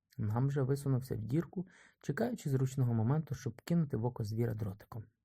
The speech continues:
Тут нападник помітив, що слабке місто, місце зміцніло. Ця незбагненна для темного звірячого розуму зміна, що суперечила його довголітньому досвіду, спантеличила звіра. Звір спинився,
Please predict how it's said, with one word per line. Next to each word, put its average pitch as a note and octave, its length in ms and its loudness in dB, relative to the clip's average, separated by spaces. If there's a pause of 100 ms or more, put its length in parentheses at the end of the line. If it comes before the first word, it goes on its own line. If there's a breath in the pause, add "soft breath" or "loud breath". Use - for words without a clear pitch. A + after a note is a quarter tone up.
(680)
Тут A2+ 200 -4
нападник A#2 540 0
помітив, E3+ 400 2
що - 140 -6
слабке - 340 -4
місто, C3+ 420 0 (100)
місце C#3 360 2
зміцніло. C#3+ 800 0 (800 soft breath)
Ця C#3 200 4
незбагненна A#2+ 840 4
для A2+ 160 -4
темного A#2+ 500 0
звірячого B2+ 600 0
розуму A2+ 340 2
зміна, G#2+ 440 2 (400 loud breath)
що - 180 0
суперечила D#3 640 2
його C3+ 120 6
довголітньому B2+ 640 2
досвіду, E3 500 0
спантеличила A2+ 720 0
звіра. G2+ 400 -6 (840 soft breath)
Звір B2+ 320 2
спинився, C#3 640 2